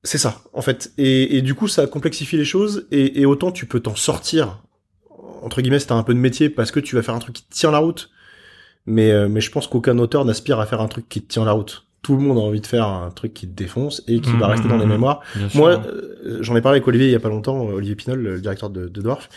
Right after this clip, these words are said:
Speaker 1: et un truc qui me... La raison pour laquelle je, j'écris du dessin animé aujourd'hui, c'est, c'est que j'ai envie...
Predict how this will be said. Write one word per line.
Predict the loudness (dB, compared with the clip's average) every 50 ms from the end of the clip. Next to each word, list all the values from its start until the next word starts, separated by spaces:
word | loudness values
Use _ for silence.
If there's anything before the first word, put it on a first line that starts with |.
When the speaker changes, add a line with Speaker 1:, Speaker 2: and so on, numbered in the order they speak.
| -20 -20 -20 -20 -20 -20 -20 _ _ -4
Speaker 1:
et | 0 2 4 4 4 4 2 -2 -4
un | -4 -4
truc | -4 -4 -8 -10 -10
qui | -14 -10 -4 -2
me... | 0 2 2 2 2 2 2 2 0 -2 -4 -6 -8 -10 -12 -12 -14 -16 -16 -18 -18 -20 -20 -20 _ _ _ _ _ _ _ _ _ _ _ -16 -8
La | -2 0 2
raison | 4 4 4 4 4
pour | 2 2
laquelle | 2 2 2 0 0
je, | 0 -2 -2 -2 -2 -2 -4
j'écris | -4 -4 -4 -6 -6
du | -8 -6
dessin | -6 -6 -4 -2 -2
animé | 0 0 0 0
aujourd'hui, | 0 0 -2 -2 -2 -4 -6 -8 -10 _ _ _ _ _ _ _ _ _ _ _ _ _ _ _ _ _ _ _ _ _ _ _ _ _ _ _ _ -16
c'est, | -12 -10 -10 -10 -10 -12 -12
c'est | -6 -2 -2 0
que | 0
j'ai | 0 2 2 4
envie... | 4 4 2 2 0 0 -2 -4 -4 -6 -6 -8 -10 -14